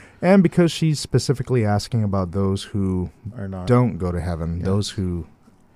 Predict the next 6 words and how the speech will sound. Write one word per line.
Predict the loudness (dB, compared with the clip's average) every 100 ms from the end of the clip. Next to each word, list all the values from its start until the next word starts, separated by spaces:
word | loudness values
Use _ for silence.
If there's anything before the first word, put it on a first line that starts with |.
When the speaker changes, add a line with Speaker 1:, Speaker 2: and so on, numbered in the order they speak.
| _ _ -6
Speaker 1:
are | -2 0
not | 2 2 2 0
saved | -4 -4 -4 -4 -4
when | -4 -4 -4
Jesus | -4 -4 -6
comes, | -8 -8 -8 -8 -10